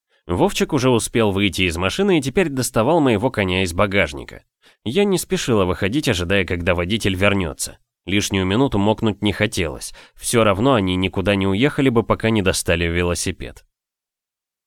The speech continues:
«Это чтобы ты не использовала погоду в качестве предлога для больничного. Как я и говорил, завтра ты должна быть в офисе и полностью здорова.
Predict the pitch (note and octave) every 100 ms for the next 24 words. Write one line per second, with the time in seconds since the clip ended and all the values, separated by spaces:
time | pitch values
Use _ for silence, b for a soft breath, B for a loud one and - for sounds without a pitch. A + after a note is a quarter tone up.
0 | - E2 G2+ - A2+ G2+ F#2+ G#2 G#2 G2+
1 | - A#2 G2 G2 G#2 F#2+ G2+ F2+ B2+ F#2+
2 | - G2 G2+ - G2+ F2+ G2 F2+ A2+ G2+
3 | E2+ F2+ F2+ G2+ G#2 F2 - C#3 - -
4 | - b b _ - E2+ F#2 F#2 F2+ F#2+
5 | G#2+ A2+ E2 A2 A#2 G2 F2 F#2 F#2+ F2+
6 | F#2 F#2 F2+ F2+ A2+ A2 G#2 G#2 F2+ G2
7 | F#2+ F#2 - G2 D#2 D#2+ F#2+ E2 -